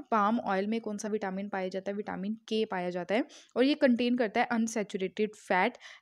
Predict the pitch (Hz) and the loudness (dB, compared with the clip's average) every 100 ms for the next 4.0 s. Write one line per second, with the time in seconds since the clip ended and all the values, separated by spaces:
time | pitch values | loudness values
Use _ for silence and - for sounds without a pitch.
0 | 254 311 330 254 220 214 208 233 208 190 | 4 4 6 2 4 2 2 0 0 0
1 | 240 240 170 175 170 165 180 170 165 196 | -2 -2 -4 -4 -6 -6 -8 -8 -2 -2
2 | 196 _ _ _ 196 196 220 226 220 220 | -2 _ _ _ -4 2 4 6 4 4
3 | 214 214 202 196 214 214 202 196 220 | 4 4 2 4 6 4 4 4 2